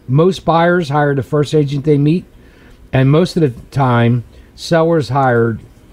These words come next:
within two. The biggest sale of their life, and they don't interview more than two people. Now it's down to one. They're hiring the first agent they meet on the biggest sale of their life.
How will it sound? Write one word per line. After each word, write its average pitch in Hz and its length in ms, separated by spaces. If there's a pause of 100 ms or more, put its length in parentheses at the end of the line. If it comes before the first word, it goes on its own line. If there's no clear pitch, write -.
(200)
within 123 400
two. - 400 (420)
The 208 80
biggest 285 400
sale 247 340
of 202 80
their 196 140
life, 202 340 (300)
and 160 100
they 180 80
don't 190 220
interview 160 360
more 165 180
than 156 80
two 170 160
people. - 400 (800)
Now 214 320
it's - 160
down 143 320
to 135 60
one. 139 480 (520)
They're 180 160
hiring 202 380
the 180 80
first 202 400
agent 196 320
they 180 140
meet 214 280 (680)
on 170 140
the 170 80
biggest 190 520
sale 196 360
of 190 80
their 190 160
life. 220 420